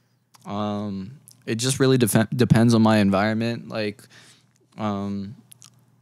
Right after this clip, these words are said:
ninety percent of the time, like, if I'm just out and about and I have my laptop on me, I'll have my headphones and I'll be able to finish an entire song and, like, mix and master it,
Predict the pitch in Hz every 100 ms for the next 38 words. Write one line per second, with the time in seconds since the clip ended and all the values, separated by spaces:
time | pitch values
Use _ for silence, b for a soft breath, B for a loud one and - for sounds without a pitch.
0 | _ _ - 113 110 113 123 123 120 117
1 | 120 113 104 101 107 113 104 98 - -
2 | 101 101 101 104 98 98 - 98 92 101
3 | 95 92 104 - - 98 107 95 98 101
4 | 95 92 98 107 101 104 110 101 104 110
5 | 92 92 98 101 110 113 104 104 95 95
6 | 98 104 104 95 101 104 - 101 98 98
7 | 104 104 - 95 104 110 101 104 95 101
8 | - 95 92 101 117 117 120